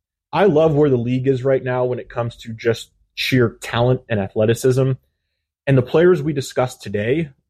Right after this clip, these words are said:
are the best of the best of the best. So regardless of what you think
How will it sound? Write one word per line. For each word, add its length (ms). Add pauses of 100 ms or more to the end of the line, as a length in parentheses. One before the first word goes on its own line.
(200)
are 200
the 80
best 300
of 80
the 80
best 300
of 100
the 60
best. 520 (520)
So 640
regardless 720
of 120
what 160
you 100
think 320